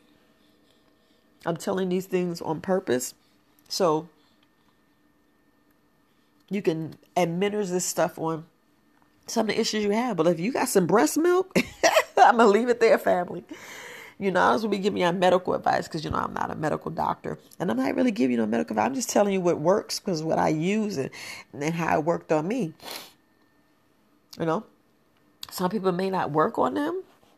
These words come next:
but it works, family. We talking about these essential oil stuff from flowers and plants and trees.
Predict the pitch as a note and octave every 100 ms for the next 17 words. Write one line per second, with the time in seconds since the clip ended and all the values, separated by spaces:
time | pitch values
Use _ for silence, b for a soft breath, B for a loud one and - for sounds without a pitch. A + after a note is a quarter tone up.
0 | _ - D#3+ F3+ G3 C#3 C#3+ - - A#2+
1 | F2 F#2+ - - - C4 A#3+ G#3+ F3+ F3
2 | A#3+ A#3 - - A#3 B3+ B3 A#3+ - A#3+
3 | - F#3 - A3+ - - C4+ A3+ F3+ -
4 | - C4+ - - A#3 - E4 F3 F3+ E3